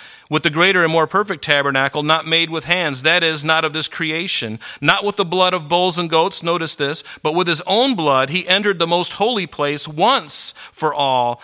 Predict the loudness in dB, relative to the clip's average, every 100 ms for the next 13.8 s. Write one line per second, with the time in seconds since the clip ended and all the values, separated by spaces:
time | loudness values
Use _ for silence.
0 | -2 0 2 0 -2 -2 0 2 0 -2
1 | -4 0 0 2 2 0 0 0 2 0
2 | 0 -4 -8 -10 -4 0 0 -2 -4 2
3 | 2 2 -2 -2 0 0 0 -2 0 0
4 | 0 0 -2 -2 -2 0 0 0 0 -2
5 | -2 0 0 -2 -2 0 -2 0 -2 -2
6 | -2 -2 0 0 -2 -4 -2 -2 -4 -8
7 | -10 -2 0 0 0 -6 -2 0 0 -2
8 | -4 -6 -4 -2 -2 -2 -2 0 -2 -4
9 | -6 -6 -2 -2 -2 -2 0 2 2 0
10 | -2 -2 0 2 2 0 -4 -8 0 2
11 | 2 0 0 0 0 -4 0 2 2 -2
12 | -6 -8 -6 -6 -4 -4 -2 -2 0 0
13 | 0 0 0 -2 -2 0 -2